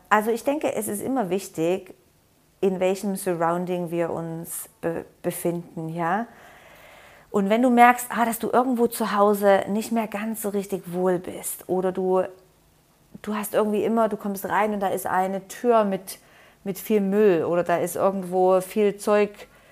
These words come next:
Ich habe noch ein, zwei so Ecken in meiner Wohnung, wo ich weiß, ey, da stelle ich mal schnell irgendwas ab, wenn ich irgendwo was finde. Und zwischendrin merke ich aber, wie mich das stresst. Wenn ich da vorbeilaufe, denke ich, „Oh Gott, die Ecke will ich gerade wieder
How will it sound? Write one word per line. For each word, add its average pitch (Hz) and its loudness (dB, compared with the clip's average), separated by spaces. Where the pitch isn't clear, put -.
Ich - -6
habe - 2
noch 180 -2
ein, 190 0
zwei 185 -2
so 175 -6
Ecken - -4
in 175 -4
meiner 165 -6
Wohnung, 170 -4
wo 165 -2
ich 160 -6
weiß, 170 -2
ey, 175 0
da 170 -2
stelle 185 2
ich 190 -4
mal 170 -4
schnell 180 0
irgendwas 185 -2
ab, 196 -2
wenn 180 -4
ich 175 -10
irgendwo 190 0
was - 6
finde. 208 4
Und 202 -4
zwischendrin 208 -2
merke 214 -2
ich 220 0
aber, 170 0
wie 170 -4
mich 175 -8
das - -10
stresst. 202 -6
Wenn 170 -6
ich 196 -8
da 185 -2
vorbeilaufe, 180 -2
denke 170 -6
ich, - -10
„Oh 180 -6
Gott, 175 -4
die 175 -2
Ecke 185 -4
will 170 0
ich - -12
gerade 180 -8
wieder 175 -2